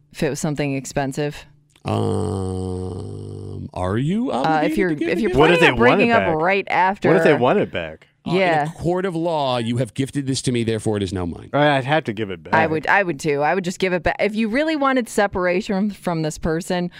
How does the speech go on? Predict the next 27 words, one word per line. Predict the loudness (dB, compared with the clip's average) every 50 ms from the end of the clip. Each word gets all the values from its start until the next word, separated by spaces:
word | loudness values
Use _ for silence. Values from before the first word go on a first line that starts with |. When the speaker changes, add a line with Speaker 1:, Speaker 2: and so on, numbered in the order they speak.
| -20 -20 -20 _ _ _ -14
Speaker 1:
just | -14 -12 -14 -16 _ _ -6
take | -2 0 0 0 0 0
it | -2 -2 -2
and | -4 -4
let's | -4 -4 -4 -4
go | -4 -2
our | -2 -2
separate | -4 -6 -8 -6 -6 -6
Speaker 3:
Because | -4 -2 0 0
you | 2
Speaker 1:
ways. | 4 4
Speaker 3:
gotta | 4 2
forget, | 2 0 0 2 2 0 0 0
like, | 0 0 0 0
I | 0 0
mean, | 0 0 0
don't | -2 -2 -4
forget, | -2 -2 0 0
like, | 0 0 -2 -2
if | -2 0
you're | 0 0
married | 0 0 0 2 2 2 2 2 2 0 0 -2
and | -2 0
you | 0
have | 0 0 0
a | -2
house, | -2 0 0 0 0 0 -4 -6 -10